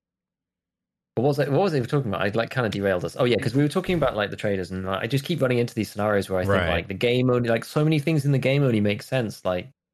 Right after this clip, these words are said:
Speaker 1: if you're playing one point oh E F T
Speaker 2: Right.
Speaker 1: and you're, you don't even have a stash, or, like, somebody said to me, "Oh, I should go and watch this latest Clean video." I think it was from, like, two weeks ago
Speaker 2: Mm-hmm.
Speaker 1: about the future of Tarkov, and he was talking about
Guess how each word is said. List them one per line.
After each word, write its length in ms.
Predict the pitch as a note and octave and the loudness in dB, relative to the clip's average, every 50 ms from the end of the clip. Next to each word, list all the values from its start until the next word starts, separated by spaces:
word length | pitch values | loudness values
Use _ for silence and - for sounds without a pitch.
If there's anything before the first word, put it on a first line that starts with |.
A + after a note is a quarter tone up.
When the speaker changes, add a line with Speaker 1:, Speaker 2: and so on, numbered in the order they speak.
| _ _ _ _ _ _ _ _ _ _ _ _ _ _ _ _ _ _ _ _ _ | _ _ _ _ _ _ _ _ _ _ _ _ _ _ _ _ _ _ _ _ _
Speaker 1:
if 160 | - A#2 - - | -4 -4 0 0
you're 100 | B2+ A#2 | 0 0
playing 520 | - - C3 A#2+ A#2 A2+ A2 G#2+ G#2 - - _ _ _ _ | 0 0 0 0 2 2 0 -2 -4 -6 -10 _ _ _ _
one 300 | - A2+ G#2 B2 B2 B2 | -4 0 2 2 2 0
point 260 | B2+ - - A#2+ A#2+ A#2 | 0 -2 -2 -4 -2 -2
oh 280 | - A#2 A2 G#2+ G#2+ - | 0 0 2 2 2 0
E 140 | - A#2 A2 G#2+ | 0 2 0 0
F 120 | G2 - | 0 -2
T 320 | - - B2+ G#2 F2 D#2 | -2 -2 0 0 0 -2
Speaker 2:
Right. 340 | G2 G2 F#2 F2 E2 F2 - - _ _ - - G#2 G2+ | -2 -2 0 -2 -2 -4 -8 -12 _ _ -4 -2 -2 0
Speaker 1:
and 300 | G2+ G2 G2 G2 F#2+ - - _ _ - | 0 0 0 -2 -2 -4 -10 _ _ -6
you're, 580 | - G#2+ G#2+ G#2 G#2 G#2 G2+ G2 G2+ - - - _ _ _ _ _ _ _ _ _ _ _ _ _ _ | -2 0 2 2 4 4 2 2 0 0 -2 -6 _ _ _ _ _ _ _ _ _ _ _ _ _ _
you 380 | E3+ D3 D3 C#3 B2+ A2+ A2+ A2 | -14 -10 -6 -4 -2 0 2 2
don't 140 | B2 B2 A#2+ | 2 2 2
even 140 | A#2 A#2 G#2+ | 2 2 2
have 180 | A2 A#2 A2 G#2 | 0 0 0 0
a 60 | G2 | -2
stash, 680 | - - - A2 G2+ F2+ E2+ - - - - - - - _ _ _ - | -4 -2 -2 0 0 0 -2 -4 -6 -8 -10 -12 -14 -16 _ _ _ -6
or, 240 | - G2 F#2+ F#2+ F#2 | -2 0 0 0 0
like, 180 | G2+ A2+ C3+ C#3 | 0 0 0 2
somebody 240 | - G3 G3 F#3+ | 2 2 2 2
said 180 | F3+ - E3+ D#3 | 0 0 -2 -2
to 80 | - - | 0 -2
me, 100 | C3+ - - | -2 0 2
"Oh, 280 | C3+ C3 B2 A#2+ A#2+ - | 2 2 2 2 0 -2
I 100 | - B2 | -2 -2
should 200 | B2+ - - C3 | -2 -2 -2 0
go 160 | - C#3 C3+ | 2 2 2
and 80 | B2 A#2+ | 2 2
watch 340 | A#2 A#2 A#2 - - - - | 0 0 -2 -4 -8 -12 -6
this 260 | - A2+ G2+ - - - | -4 -4 -4 -4 -2 -2
latest 320 | G#2+ G#2 G2 - - - _ _ - | -2 -2 -2 -4 -10 -20 _ _ -4
Clean 220 | G2+ G2+ G2+ F#2+ | -2 -2 0 0
video." 200 | F#2 F2 F2 F2 | -2 -2 0 0
I 20 | F2+ | 0
think 100 | - A#2+ A#2+ | 0 -2 -2
it 20 | |
was 100 | A2 G#2 | -2 -4
from, 120 | - A2 | -4 -2
like, 180 | G2+ F#2 - - | -2 -2 -4 -4
two 140 | - - G2 | -8 -8 -6
weeks 200 | F2 E2 - - | -6 -8 -10 -10
ago 260 | - - - - - - - _ _ _ _ - | -10 -8 -6 -6 -8 -8 -12 _ _ _ _ -4
Speaker 2:
Mm-hmm. 160 | G#2 F#2+ G2 G2 | -2 -2 -2 0
Speaker 1:
about 260 | F#2 F#2+ G2 F2+ - | 0 2 0 0 0
the 40 | - F#2+ | -2 -4
future 280 | - B2 A2+ - - | -8 -8 -10 -8 -8
of 80 | G#2 - | -8 -4
Tarkov, 480 | - F#2+ F#2+ F2+ E2+ - F2+ F2+ F2 | -2 0 0 0 0 0 0 0 0
and 100 | - G2 | 0 -2
he 60 | G2 G2+ | -2 -2
was 80 | F#2 - | -2 -2
talking 240 | G2+ F2+ - F#2 F#2+ | -4 -4 -4 -4 -2
about 320 | F2+ F#2 F2+ F2 - - | 0 2 2 2 0 -2